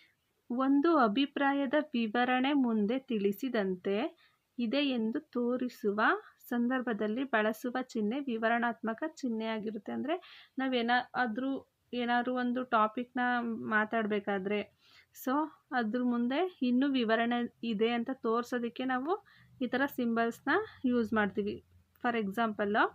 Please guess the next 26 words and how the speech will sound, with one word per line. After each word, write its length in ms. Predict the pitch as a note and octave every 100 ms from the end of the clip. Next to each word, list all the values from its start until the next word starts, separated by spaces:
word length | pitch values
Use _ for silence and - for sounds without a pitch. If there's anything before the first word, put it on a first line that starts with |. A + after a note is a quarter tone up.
| - - - -
ಸಂಯುಕ್ತ 640 | - C4+ B3+ F4 - _ A3+
ದರ್ಶನ 380 | G#3+ - A#3+ A3
ಅಂತ 240 | G#3 G3+
ಇದೆ 220 | G3+ G3
ಅಲ್ವಾ? 520 | G3 G#3+ C4+ G#3 G#3+ - - _ - C#4
So 340 | C#4+ C#4 B3
ಇದ್ರ 180 | A#3+ C4
ಬಗ್ಗೆ 320 | A#3 A3+ C4+
ನಾವ್ 200 | C#4 C4
ಏನಾದ್ರೂ 380 | A3+ A3+ A3+ C4+
ಹೇಳ್ಬೇಕು, 640 | - G#3+ G#3 G#3+ G3+ -
ಅದಕ್ಕೆ, 420 | - G#3+ B3 D#4 F#4+ - _ - - -
ಆ, 220 | A#3 G#3+
ಈ 100 | G#3+
ಥರ 180 | A3 A#3+ C4
ವಿವರಣಾತ್ಮಕ 720 | A#3+ A3 A#3 A#3 A3+ A#3+ B3
ಚಿಹ್ನೆನ 480 | A#3+ A#3+ A3 G#3+ A3 E4 G4 - - _
ಉಪಯೋಗಿಸ್ಕೊಂಡು 880 | A#3 A3 A#3+ A#3+ B3 - A#3+ A3+ C#4
ಮುಂದೆ 300 | D#4+ A#3 A3+
ಹೇಳ್ಬೇಕಾಗುತ್ತೆ. 720 | A#3+ G#3+ G#3 G#3 G3+ - G#3 A3
ಜೈನ 420 | G3+ B3 C4 C#4
ಮತದ 360 | C#4 B3+ A#3 A#3+
ಬಗ್ಗೆ 340 | A3+ G3+ B3
ಇರುವ 220 | A#3+ G#3+ C#4+ F#4+ - _ _
ವಿಶ್ವಾಸ, 680 | A#3 G#3 - G#3+ G3+ G3 - C4 - - _ _ _ _ -
ಓಕೆನಾ? 500 | G#3+ A#3 A#3+ C#4 A#3+